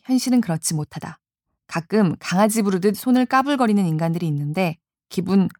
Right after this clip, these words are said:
겁나게 나쁘니까 가볍게 손만 들어라. 삼. 젊은 당신이 노약자와 같이 버스에 오를 때 맨 나중에 탈 것. 젊은 당신이 마지막으로 오르는 동안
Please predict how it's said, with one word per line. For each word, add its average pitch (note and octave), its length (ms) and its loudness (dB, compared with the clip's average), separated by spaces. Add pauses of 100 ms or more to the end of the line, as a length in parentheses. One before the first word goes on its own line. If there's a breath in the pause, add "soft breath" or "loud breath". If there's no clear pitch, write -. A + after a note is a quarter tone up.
(160)
겁나게 G#3 480 6
나쁘니까 D3+ 640 -4 (180)
가볍게 E3 460 -6
손만 G3 320 2
들어라. - 340 -6 (1120)
삼. E3 280 0 (680)
젊은 A3+ 420 4
당신이 F3 540 -2 (380)
노약자와 G3+ 420 4
같이 F3+ 340 -4
버스에 F#3+ 340 0
오를 D3+ 220 -2
때 F3+ 360 -4 (120)
맨 G#3 360 4
나중에 D#3 380 -2
탈 G3+ 200 -8
것. - 180 -12 (960)
젊은 A#3+ 360 6
당신이 A#3 380 6
마지막으로 G#3+ 500 4
오르는 F3+ 320 2
동안 E3+ 340 0